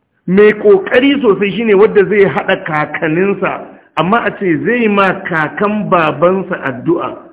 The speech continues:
to kaga jifa-jifa. To ka kai ka zo ka ƙara rayuwanka a kansu, maslaharsu, jin daɗinsu, walwalarsu. Addu'an ma fa annabi ya ce in ɗan salihi ne.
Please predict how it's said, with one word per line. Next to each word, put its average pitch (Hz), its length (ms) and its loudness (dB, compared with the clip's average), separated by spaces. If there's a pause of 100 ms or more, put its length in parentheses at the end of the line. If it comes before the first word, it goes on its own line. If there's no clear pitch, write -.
(120)
to 139 100 -8
kaga 156 220 -2
jifa-jifa. 139 640 -8 (2500)
To 127 100 -12
ka 170 140 -2
kai 180 140 0
ka 180 160 0
zo 180 120 -2
ka 185 140 0
ƙara 180 240 0
rayuwanka 175 500 0
a - 40 -12
kansu, 143 320 -8 (720)
maslaharsu, 156 800 -4 (400)
jin 160 280 -2
daɗinsu, 165 800 -4 (140)
walwalarsu. 147 880 0 (640)
Addu'an 214 480 -2
ma 202 140 2
fa 202 140 -4
annabi 190 300 0
ya 180 60 -2
ce 170 180 2
in 175 180 -4
ɗan 175 180 -4
salihi 151 360 -4
ne. 143 140 -12